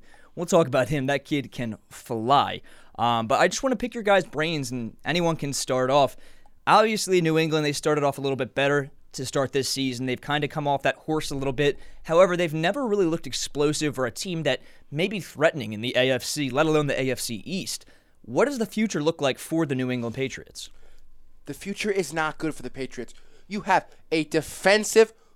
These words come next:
Speaker 2: coordinator calling plays in Matt Patricia. How do you have that? The Patriots, in order to make the playoffs, a wild card spot, at best second seed, because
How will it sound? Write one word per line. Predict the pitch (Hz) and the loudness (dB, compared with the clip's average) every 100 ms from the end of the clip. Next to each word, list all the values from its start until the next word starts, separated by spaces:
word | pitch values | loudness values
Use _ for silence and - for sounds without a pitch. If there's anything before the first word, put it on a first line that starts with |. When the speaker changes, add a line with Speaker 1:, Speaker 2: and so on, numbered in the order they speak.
| - | -14
Speaker 2:
coordinator | - 208 208 170 160 147 131 - - | 2 6 6 4 0 0 -2 -4 -12
calling | - 196 185 185 175 | 0 6 6 6 2
plays | 156 185 160 131 | 2 2 2 0
in | 139 | -2
Matt | 147 143 | 0 -2
Patricia. | - 135 147 - - - - - - - - - | -4 -6 -4 -4 -6 -8 -12 -20 -20 -20 -20 -20
How | - - 185 180 190 | -8 2 4 6 4
do | 185 | 0
you | 180 | -4
have | 175 156 147 | -2 -2 0
that? | 139 - - - | 0 -2 -6 -12
The | 185 | -10
Patriots, | 180 208 233 247 247 | -6 -4 -2 -2 -4
in | - | -6
order | 190 196 | -4 -2
to | 180 | -2
make | 170 | -6
the | - | -8
playoffs, | - 156 143 139 - | -2 2 2 0 -8
a | 160 - - - | -12 -12 -20 -10
wild | 139 160 170 165 | -2 4 4 4
card | - 135 | 2 -4
spot, | 127 - 117 - | -2 -2 -4 -2
at | 135 151 - | -2 -2 0
best | 151 - | -2 -2
second | - 143 151 | -4 -8 -8
seed, | - 165 175 - - - | -10 -10 -12 -16 -20 -14
because | - 165 170 156 | -10 -2 2 2